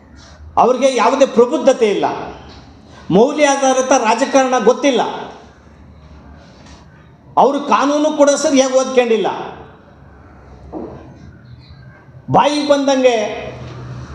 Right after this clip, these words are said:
ಮಾನವನ್ನ ಮೀರಿ ಮಾನನಷ್ಟಾಗೋ ಮಟ್ಟಕ್ಕೆ ಮಾತುಗಳನ್ನು ಆಡ್ತಾರೆ. ಆ ಮಾತಿನಲ್ಲಿ ಯಾವುದೇ ವಿಚಾರಗಳಿರಲ್ಲ. ಈ ರಾಜ್ಯವನ್ನು ಒಂದು ಸಬಲೀಕರಣದ ಕಡೆ ಕೊಂಡೊಯ್ಯೋ ಅಂಥ ಮಾತುಗಳಿಲ್ಲ.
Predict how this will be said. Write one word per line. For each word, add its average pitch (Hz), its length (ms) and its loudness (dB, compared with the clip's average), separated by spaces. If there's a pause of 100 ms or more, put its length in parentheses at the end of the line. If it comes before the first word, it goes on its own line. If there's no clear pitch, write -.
(320)
ಮಾನವನ್ನ 269 520 2
ಮೀರಿ 285 400 4
ಮಾನನಷ್ಟಾಗೋ 254 760 2
ಮಟ್ಟಕ್ಕೆ 262 520 0 (440)
ಮಾತುಗಳನ್ನು 233 520 0
ಆಡ್ತಾರೆ. 190 380 0 (1300)
ಆ 170 40 6
ಮಾತಿನಲ್ಲಿ 277 580 2
ಯಾವುದೇ 262 260 4
ವಿಚಾರಗಳಿರಲ್ಲ. 262 760 2 (920)
ಈ 226 160 6
ರಾಜ್ಯವನ್ನು 269 720 2 (1300)
ಒಂದು 233 220 4
ಸಬಲೀಕರಣದ 254 1000 -2
ಕಡೆ 247 440 0
ಕೊಂಡೊಯ್ಯೋ 269 440 2
ಅಂಥ 240 140 0
ಮಾತುಗಳಿಲ್ಲ. 240 540 2